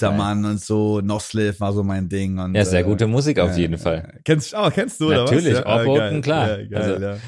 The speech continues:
Speaker 1: ich bin
Speaker 2: Viele
Speaker 1: da auch
Speaker 2: kennen
Speaker 1: sehr
Speaker 2: das
Speaker 1: breit
Speaker 2: nicht,
Speaker 1: aufge-,
Speaker 2: ja.
Speaker 1: aufgestellt.
Speaker 2: Ja, ja, klar. Also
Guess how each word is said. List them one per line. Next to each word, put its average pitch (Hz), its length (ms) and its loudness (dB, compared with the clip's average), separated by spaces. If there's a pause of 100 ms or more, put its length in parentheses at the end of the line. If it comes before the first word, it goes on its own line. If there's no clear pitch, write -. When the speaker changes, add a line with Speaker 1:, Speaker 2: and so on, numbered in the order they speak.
(100)
Speaker 1:
ich 117 140 -4
bin 139 120 4
Speaker 2:
Viele 147 120 4
Speaker 1:
da - 20 4
auch 143 60 6
Speaker 2:
kennen 135 100 6
Speaker 1:
sehr 151 180 4
Speaker 2:
das 120 80 0
Speaker 1:
breit 120 160 6
Speaker 2:
nicht, 107 60 2
Speaker 1:
aufge-, 117 360 4
Speaker 2:
ja. 110 80 -8
Speaker 1:
aufgestellt. 113 720 0 (180)
Speaker 2:
Ja, 120 280 0
ja, 123 260 0
klar. 117 300 -2
Also 113 260 -4